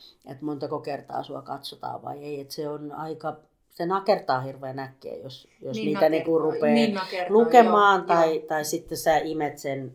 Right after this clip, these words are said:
Speaker 1: sen
Speaker 2: Juu, juu, juu.
Speaker 1: mahdollisen negatiivisen
Speaker 2: Juu,
Speaker 1: sieltä.
Speaker 2: sen paskan
Speaker 1: Et
Speaker 2: energian.
Speaker 1: niin, et se on
Speaker 2: Joo.
Speaker 1: ihan turhaa, ei sillä ole niinku mitään merkitystä niinku siinä
Speaker 2: Joo.
Speaker 1: mielessä, että jos sä meinaat tehdä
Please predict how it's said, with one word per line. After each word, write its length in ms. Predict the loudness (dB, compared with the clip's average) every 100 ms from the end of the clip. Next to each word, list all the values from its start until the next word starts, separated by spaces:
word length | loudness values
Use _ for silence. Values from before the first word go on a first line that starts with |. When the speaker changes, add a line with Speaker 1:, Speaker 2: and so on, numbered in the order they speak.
| _
Speaker 1:
sen 120 | -8
Speaker 2:
Juu, 120 | -6 -2
juu, 60 |
juu. 60 | 2
Speaker 1:
mahdollisen 500 | 2 4 2 0 -2
negatiivisen 680 | -2 -4 -2 -4 -4 -4 -4
Speaker 2:
Juu, 220 | 0 0
Speaker 1:
sieltä. 280 | 0 -4 -10
Speaker 2:
sen 220 | -6 -6
paskan 420 | -2 -2 -2 -4 -2
Speaker 1:
Et 160 | 0
Speaker 2:
energian. 480 | -2 0 2 2 -2
Speaker 1:
niin, 100 | -4
et 100 | -4
se 140 | 2
on 60 | 2
Speaker 2:
Joo. 100 | 2
Speaker 1:
ihan 180 | -2 -2
turhaa, 520 | -2 -2 -2 -2 -4
ei 120 | -6
sillä 240 | -6 -6 -8
ole 100 | -12
niinku 160 | -14
mitään 340 | -12 -8 -6 -6
merkitystä 600 | -12 -12 -16 -16 -14 -12
niinku 200 | -12 -8
siinä 240 | -4 -2
Speaker 2:
Joo. 60 | -2
Speaker 1:
mielessä, 360 | -4 -4 -6 -8
että 120 | -8
jos 120 | -8
sä 60 | -6
meinaat 380 | -4 -4 -6 -6
tehdä 340 | -4 -2